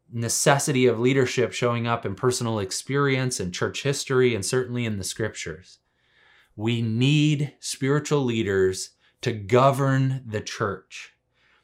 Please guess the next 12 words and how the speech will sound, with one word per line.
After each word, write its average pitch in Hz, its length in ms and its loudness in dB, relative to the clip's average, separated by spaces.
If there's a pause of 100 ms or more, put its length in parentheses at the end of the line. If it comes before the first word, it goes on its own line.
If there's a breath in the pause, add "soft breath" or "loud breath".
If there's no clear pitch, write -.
(140)
We 117 160 0
need 139 340 2
people 143 320 0
who 127 160 2
have 113 160 4
been 117 300 -2
appointed 151 760 0
to 110 80 -6
the 104 100 -6
task 131 480 -2
of 107 140 -4
leadership, 127 680 -4